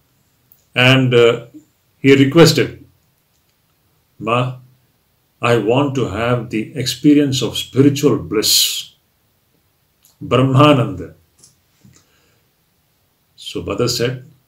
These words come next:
"You see, all these things will happen at the right time. Eh? So patiently you do your spiritual practices, eh? It will happen at the right time. Go." But Umesh was not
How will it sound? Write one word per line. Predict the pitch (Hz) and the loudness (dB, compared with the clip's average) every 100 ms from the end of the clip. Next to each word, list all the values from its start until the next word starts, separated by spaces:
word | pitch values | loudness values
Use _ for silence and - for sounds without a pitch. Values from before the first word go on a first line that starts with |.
| _ _ - | _ _ -12
"You | |
see, | - 117 131 - | -8 -4 -4 -4
all | 95 113 117 | -4 -4 -4
these | 110 - | -6 -8
things | - 120 143 - | -8 -6 -6 -8
will | 101 | -10
happen | 85 95 87 107 | -10 -10 -10 -10
at | 95 | -10
the | 92 | -10
right | 87 92 90 - | -8 -10 -10 -14
time. | 90 87 80 80 - _ _ _ _ _ _ _ _ | -10 -10 -10 -14 -20 _ _ _ _ _ _ _ _
Eh? | - - - | -14 -14 -18
So | - - - 90 | -18 -14 -12 -12
patiently | - 104 - 135 127 117 | -6 -6 -4 -6 -6 -6
you | 98 90 85 | -6 -10 -6
do | 113 143 | -2 0
your | 123 | 0
spiritual | 117 123 127 135 131 | -4 -6 -6 -4 -4
practices, | 131 127 143 - 165 - - _ _ _ _ _ _ - | -4 -2 -2 0 -2 -2 -10 _ _ _ _ _ _ -8
eh? | 156 - - | -8 -8 -8
It | 127 - | -4 -2
will | 156 | 0
happen | 147 160 220 | 0 0 -2
at | 180 | 0
the | 135 | 2
right | 123 123 123 | 4 2 -2
time. | 104 90 82 - _ _ | -10 -14 -16 -20 _ _
Go." | - 87 - _ _ _ _ _ _ _ _ _ _ _ - | -4 -4 -6 _ _ _ _ _ _ _ _ _ _ _ 0
But | 139 | 4
Umesh | 131 147 160 - 123 | 4 8 6 6 4
was | 123 - - | 2 0 -4
not | 113 117 - | -4 -4 -8